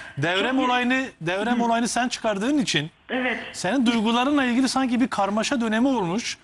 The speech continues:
Speaker 2: Evet.
Speaker 1: Ve sen bunu buradan böyle gi-, geçerek bunun üzerinden gidermeye çalışmışsın. Niye
Speaker 2: Evet.
Speaker 1: ona canım,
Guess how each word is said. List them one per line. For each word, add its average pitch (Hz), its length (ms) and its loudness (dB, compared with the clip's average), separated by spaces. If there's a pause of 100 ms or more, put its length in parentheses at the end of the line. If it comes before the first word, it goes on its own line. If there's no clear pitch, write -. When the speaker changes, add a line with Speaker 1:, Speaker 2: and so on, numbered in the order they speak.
(120)
Speaker 2:
Evet. 202 360 -4
Speaker 1:
Ve 196 80 0
sen 233 280 0
bunu 233 240 2
buradan 262 360 4
böyle 196 240 0
gi-, 180 260 0
geçerek 175 460 0 (220)
bunun 277 200 2
üzerinden 208 540 2
gidermeye 175 380 0
çalışmışsın. 147 580 -6 (380)
Niye 165 120 -2
Speaker 2:
Evet. 247 100 2
Speaker 1:
ona 247 420 0
canım, 185 400 -2